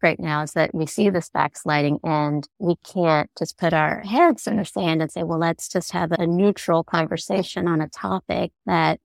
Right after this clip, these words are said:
is easy to talk about." We really have to take on this topic, you know, head on and do so in a way that's not pulling punches where we say, "Oh, well, Republicans, they have their problems. Democrats have their problems.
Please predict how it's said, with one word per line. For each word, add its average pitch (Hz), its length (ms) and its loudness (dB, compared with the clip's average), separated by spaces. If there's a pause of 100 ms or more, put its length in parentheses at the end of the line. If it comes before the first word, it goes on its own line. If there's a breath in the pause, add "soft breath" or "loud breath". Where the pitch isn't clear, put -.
is - 260 -4
easy 165 520 2
to - 100 -12
talk 311 320 0
about." 156 400 2 (440)
We 196 120 4
really 214 260 6
have 175 160 -2
to - 100 -2
take 151 320 0
on 147 260 4
this 147 180 -2
topic, 160 580 -2 (240)
you 202 140 0
know, 147 220 2 (180)
head 208 240 2
on 196 400 4
and 175 160 0
do 208 160 2
so 190 220 4
in 180 60 4
a 170 80 2
way 165 180 0
that's - 320 -6
not 165 460 0 (440)
pulling 170 320 6
punches 180 600 -4
where 190 200 -4
we 160 160 4
say, 160 340 2
"Oh, 220 400 -2
well, 190 380 4 (1000)
Republicans, 240 840 4
they 196 180 4
have 208 300 4
their 220 180 4
problems. 185 880 0 (100)
Democrats 202 420 2
have 196 160 0
their 220 160 4
problems. 185 800 0